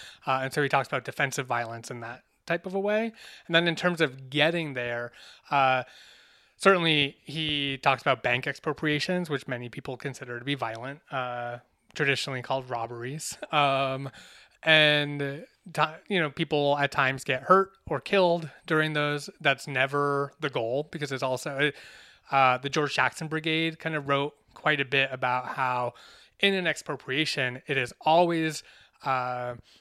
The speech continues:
counter to the goal for somebody to get hurt, uh, because it puts more risk on the people expropriating from the bank, and they don't want to hurt anybody, uh, because they want the money that actually is the community's money,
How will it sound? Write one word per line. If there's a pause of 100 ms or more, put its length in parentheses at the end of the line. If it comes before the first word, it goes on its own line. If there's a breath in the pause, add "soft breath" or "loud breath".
(160 soft breath)
counter
to
the
goal
for
somebody
to
get
hurt, (400 loud breath)
uh,
because
it
puts
more
risk (120)
on
the
people
expropriating
from
the
bank, (360 loud breath)
and
they
don't
want (140)
to
hurt (100)
anybody, (480 loud breath)
uh,
because
they
want
the
money
that
actually
is
the
community's
money,